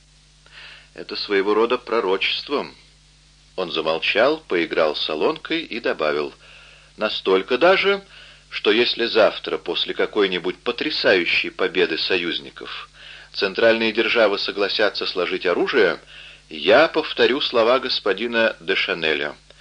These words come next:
Наступила передышка, но окончательный мир — ещё далеко». Он вздохнул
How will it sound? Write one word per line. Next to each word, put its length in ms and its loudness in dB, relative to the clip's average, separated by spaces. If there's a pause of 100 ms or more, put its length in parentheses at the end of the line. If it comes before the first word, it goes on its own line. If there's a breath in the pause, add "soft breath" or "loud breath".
(240 loud breath)
Наступила 800 0
передышка, 960 0 (760 soft breath)
но 260 -2
окончательный 1080 0
мир — 360 -2 (520 soft breath)
ещё 540 -2
далеко». 640 -4 (1400)
Он 160 -6
вздохнул 640 -2